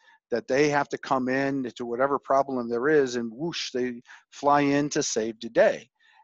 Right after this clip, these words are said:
And instead of creating a team of problem solvers that can help a client quicker and probably more efficient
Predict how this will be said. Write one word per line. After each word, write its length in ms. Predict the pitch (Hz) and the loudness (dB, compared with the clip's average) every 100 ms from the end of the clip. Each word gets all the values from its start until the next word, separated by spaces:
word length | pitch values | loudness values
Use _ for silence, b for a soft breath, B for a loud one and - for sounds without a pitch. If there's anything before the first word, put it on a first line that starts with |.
| _ | _
And 380 | 135 127 123 123 | -4 0 0 -2
instead 480 | 143 131 - 143 143 | -6 -6 0 2 4
of 160 | 135 - | 0 -4
creating 580 | - 139 139 143 139 | -4 0 2 0 -2
a 80 | 127 - | -4 -6
team 420 | - 175 180 156 | -4 0 2 2
of 160 | 127 - | -2 -2
problem 460 | - 147 156 139 | 2 4 4 -2
solvers 480 | 120 123 120 117 117 | -2 0 2 0 -4
that 180 | 120 107 | -4 -6
can 100 | 135 | -8
help 240 | 104 123 117 | -6 -6 -6
a 80 | 117 | -10
client 480 | - 123 117 110 107 | -6 -4 -4 -6 -14
quicker 600 | _ - 147 143 123 117 | _ -8 -6 -4 -4 -4
and 100 | 113 | -4
probably 400 | 117 127 123 117 | 0 0 -2 -6
more 220 | 117 113 107 | -8 -8 -8
efficient 440 | - 139 - 120 | -6 -6 -8 -14